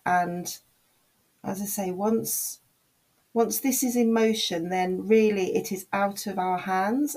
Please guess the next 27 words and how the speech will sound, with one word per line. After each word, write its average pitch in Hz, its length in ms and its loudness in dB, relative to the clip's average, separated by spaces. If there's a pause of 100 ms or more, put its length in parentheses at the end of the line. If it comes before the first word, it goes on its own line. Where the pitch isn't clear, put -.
and 190 160 -2
it - 140 -2
is, 185 480 -2 (580)
we 196 80 -8
just 202 240 -2
have 196 220 -4
to 196 100 -8
see 196 260 -4
where 185 220 0
things 180 420 -6
land. 160 520 -4 (1700)
Generally 294 440 6
a 233 40 0
very 214 220 -2
positive 208 600 -8
card, 165 440 -8 (1080)
and 233 220 2
it 226 100 4
also 247 380 0
comes 208 400 -6
towards 196 600 -8
the - 200 -6
end 214 420 2
of 196 160 -10
the 208 60 -12
suit 196 480 -8
of 165 100 -12